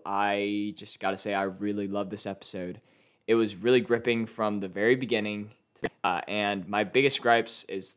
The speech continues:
the aesthetics, like I said, with the Inquisitors, but that really is pretty far from the point. I think it's fantastic.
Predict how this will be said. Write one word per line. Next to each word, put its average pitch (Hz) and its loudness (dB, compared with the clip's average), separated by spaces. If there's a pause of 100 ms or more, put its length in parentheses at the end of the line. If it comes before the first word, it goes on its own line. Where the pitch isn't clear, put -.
the 90 -10
aesthetics, 110 -2
like 98 -6
I 98 -8
said, 104 -6
with 98 -10
the 107 -10
Inquisitors, 104 -8
but - -14
that 104 -4
really 120 2
is 104 -2
pretty 110 -4
far 101 -4
from 98 -12
the 80 -12
point. - -14
I 82 -16
think 98 -14
it's - -16 (360)
fantastic. - -8